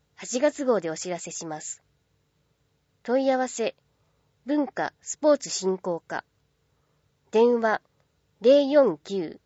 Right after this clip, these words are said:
二五七六三五二。ファックス、零四九二五四二零零零。舞台上で七人が横一列に並んで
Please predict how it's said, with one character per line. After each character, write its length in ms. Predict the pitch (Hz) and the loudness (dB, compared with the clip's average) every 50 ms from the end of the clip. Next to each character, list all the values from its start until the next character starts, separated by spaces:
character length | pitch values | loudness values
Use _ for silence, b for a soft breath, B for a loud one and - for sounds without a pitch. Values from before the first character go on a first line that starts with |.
| _ _ _ _ _ _ _ _ _ | _ _ _ _ _ _ _ _ _
二 260 | 208 233 277 285 285 254 | -2 0 0 0 0 2
五 220 | 240 277 254 202 | 2 2 4 2
七 400 | 165 165 170 170 156 143 - - _ _ _ _ _ _ _ _ | 2 -2 -4 -6 -6 -8 -10 -12 _ _ _ _ _ _ _ _
六 240 | - 190 185 185 - | -6 -6 -6 -6 -8
三 380 | - - - 285 277 233 175 160 | -6 -2 0 0 0 0 -2 -2
五 220 | 170 175 190 202 196 | -2 -2 -2 0 0
二。 360 | 190 190 185 175 147 - - _ _ _ _ _ _ _ _ _ _ _ _ _ _ _ | -2 -2 -2 -4 -4 -8 -12 _ _ _ _ _ _ _ _ _ _ _ _ _ _ _
フ 60 | 269 | -6
ァ 40 | 285 | -6
ッ 20 | |
ク 100 | 277 - | -6 -8
ス、 260 | - - - - - - _ _ _ _ _ _ _ _ _ _ _ _ | -12 -14 -14 -14 -16 -18 _ _ _ _ _ _ _ _ _ _ _ _
零 300 | 185 240 277 277 277 269 | 2 4 4 4 4 4
四 260 | 277 277 254 214 170 - | 4 4 4 2 0 -4
九 320 | - - 196 185 151 - - _ _ _ _ _ _ _ _ _ | -8 -8 -8 -8 -8 -10 -14 _ _ _ _ _ _ _ _ _
二 280 | - 220 262 262 269 254 | -4 -4 -2 -2 -2 0
五 220 | 226 269 262 - | 2 4 4 4
四 300 | 170 165 175 160 139 - - _ _ _ _ _ _ _ _ | 2 -2 -4 -6 -6 -8 -14 _ _ _ _ _ _ _ _
二 280 | - 226 262 277 277 262 | -6 -4 -2 -2 0 2
零 240 | 269 269 233 160 147 | 2 2 2 2 0
零 260 | 165 180 190 190 190 | -2 -2 -4 -4 -4
零。 320 | 185 180 165 143 - - _ _ _ _ _ _ _ _ _ _ _ _ _ _ _ _ _ _ _ _ _ _ _ | -4 -4 -4 -6 -8 -12 _ _ _ _ _ _ _ _ _ _ _ _ _ _ _ _ _ _ _ _ _ _ _
舞 100 | - 190 | -10 -4
台 260 | - 269 285 294 277 | 0 2 2 2 2
上 200 | 247 285 277 277 | 0 0 0 0
で 120 | 254 262 | 0 -4
七 240 | 254 - - - 285 | -6 -8 -8 -4 -2
人 160 | 294 277 247 | 0 0 0
が 80 | 208 156 | 0 -2
横 260 | 160 160 - - 226 | -2 -4 -4 -4 -4
一 220 | 233 226 - 269 | -4 -4 -6 -4
列 240 | 269 294 277 - - | -4 -4 -4 -4 -6
に 100 | 185 170 | -6 -6
並 220 | 165 160 160 165 160 | -6 -6 -6 -8 -10
ん 100 | 160 156 | -10 -10
で 200 | 165 156 - | -10 -10 -10